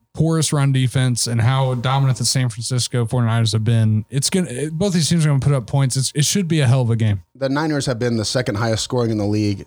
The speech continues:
Speaker 2: with thirty point two. Kansas City right behind them, the third, third highest scoring team in the league at twenty-nine point eight. So we're talking about point four difference between the two of them. Combine it for sixty. I'll take the over. I'll do over fifty-five and a half.
Speaker 1: I like it.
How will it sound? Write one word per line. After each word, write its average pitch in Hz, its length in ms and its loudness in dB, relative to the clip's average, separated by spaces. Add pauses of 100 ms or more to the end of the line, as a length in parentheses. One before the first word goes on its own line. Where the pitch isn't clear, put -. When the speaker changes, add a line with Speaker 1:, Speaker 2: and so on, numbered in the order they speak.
(180)
Speaker 2:
with 98 280 -8
thirty 117 260 0
point 104 300 -4
two. 117 240 -2
Kansas 117 340 -4
City 117 260 -2
right 131 220 -2
behind 110 320 -2
them, 104 180 0 (340)
the 107 180 -2
third, 131 320 -2 (180)
third 131 400 -4 (140)
highest 131 340 -2
scoring 110 480 -2
team 127 200 -2
in 107 60 0
the 104 60 0
league 101 220 0
at - 100 -4
twenty-nine 104 480 -2
point 101 300 -4
eight. 87 220 -2
So - 140 -2
we're 113 80 -2
talking 113 340 -2
about 87 360 -4 (240)
point 147 340 -2
four 127 300 -4
difference 113 380 -4
between 127 320 -4
the 110 40 -4
two 165 220 -2
of 147 80 -4
them. 147 220 -4 (260)
Combine 127 360 0
it - 100 -10
for 117 80 -6
sixty. 135 580 -2
I'll 123 160 -2
take 120 240 -4
the 107 140 0
over. 92 240 -2
I'll 110 120 0
do 110 200 0
over 95 200 -2
fifty-five 85 460 -4
and 120 100 2
a 120 40 2
half. 117 100 2
Speaker 1:
I 110 40 0
like 107 100 2
it. - 100 -14